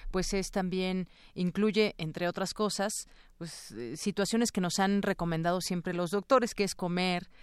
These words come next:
bien, dormir bien, hacer ejercicio, evitar el estrés. ¿Esto de qué manera, si no lo llevamos bien a cabo, daña nuestro cerebro, doctor?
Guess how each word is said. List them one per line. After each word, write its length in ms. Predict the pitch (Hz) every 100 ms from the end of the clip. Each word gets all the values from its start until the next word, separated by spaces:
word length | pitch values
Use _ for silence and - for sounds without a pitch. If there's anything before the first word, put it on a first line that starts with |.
| - -
bien, 480 | 175 214 196 190
dormir 400 | 160 147 160 165
bien, 420 | 170 233 220 208 180
hacer 240 | - 156
ejercicio, 640 | 147 139 - 240 233 -
evitar 280 | 175 - 156
el 140 | 170
estrés. 380 | 170 - 208 185 -
¿Esto 380 | 226 - 262 247 - -
de 180 | 165 208
qué 140 | - 247
manera, 520 | 254 247 240 233 220
si 140 | 214
no 100 | 202
lo 80 | 208
llevamos 440 | 202 190 196 190 160
bien 280 | 190 190
a 80 | 180
cabo, 400 | - 185 175 202
daña 400 | - 170 196 196
nuestro 300 | 190 165 175
cerebro, 420 | - 160 156 143 135
doctor? 300 | 131 -